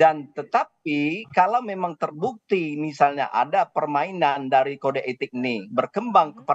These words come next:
Speaker 1: arah pidana, itu lain soal lagi dan ini
Speaker 2: Baik.
Speaker 1: bisa diproses huk-, hakimnya
Speaker 2: Baik.
Speaker 1: secara pidana. Kalau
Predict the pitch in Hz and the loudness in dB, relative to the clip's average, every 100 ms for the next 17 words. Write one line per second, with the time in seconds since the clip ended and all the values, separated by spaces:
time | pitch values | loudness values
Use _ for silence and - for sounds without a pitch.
0 | 143 127 143 143 - 135 107 110 214 330 | -2 0 -2 -2 -4 0 0 2 -2 -2
1 | - _ _ - 143 262 202 175 156 151 | -6 _ _ -10 0 4 4 0 -4 0
2 | 143 220 262 185 156 143 - 240 240 247 | 0 0 -4 -4 0 0 2 2 2 0
3 | 247 208 320 453 - 202 180 - 160 175 | -6 0 2 2 0 -6 -8 -10 -10 -8
4 | - 202 214 147 _ 202 180 - 156 147 | -6 -2 -2 -2 _ -2 -2 2 2 2
5 | 139 123 95 - _ - - 226 | 0 0 -2 -16 _ -4 2 2